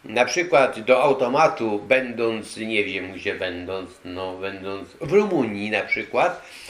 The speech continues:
powiem po polsku do automatu: „Mm, dzień dobry, proszę panią, czy mogę dostać dobrą kawę?” I nacisnę guziczek, automat powie po rumuńsku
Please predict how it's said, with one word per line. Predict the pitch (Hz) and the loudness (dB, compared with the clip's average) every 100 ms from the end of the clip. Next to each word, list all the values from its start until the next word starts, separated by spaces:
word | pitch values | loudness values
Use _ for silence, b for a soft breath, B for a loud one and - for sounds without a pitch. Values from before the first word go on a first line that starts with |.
| B B - | B B 4
powiem | 196 208 180 156 143 | 4 6 2 2 0
po | - 143 | 2 4
polsku | 196 185 - 139 | 4 2 0 -2
do | 127 127 127 | 4 4 6
automatu: | 135 127 135 131 113 - 104 - B B - | 2 4 2 4 0 -2 -6 -8 B B -10
„Mm, | 117 117 123 | -6 -2 -2
dzień | 120 156 165 | 0 0 2
dobry, | 233 226 147 135 | 2 2 4 2
proszę | 135 123 127 | 2 -4 -4
panią, | 123 120 113 117 139 139 B B | 2 2 2 0 -4 -4 B B
czy | - 131 | -4 -2
mogę | 196 202 170 | 2 2 4
dostać | 165 175 - 160 - - 135 | 4 4 2 2 2 -4 0
dobrą | 147 151 139 135 117 | 2 4 6 4 4
kawę?” | - 104 95 101 156 240 - - _ _ _ _ b b b | 0 2 2 4 4 2 -4 -16 _ _ _ _ b b b
I | 165 | -2
nacisnę | 151 143 160 139 127 | 2 2 0 -2 -2
guziczek, | 110 107 185 190 175 | -2 -4 0 0 2
automat | 135 117 151 147 135 | 2 2 2 2 2
powie | - 113 127 | 2 2 2
po | 131 175 | 2 2
rumuńsku | 208 220 196 127 98 - - | 4 4 2 0 -4 -12 -18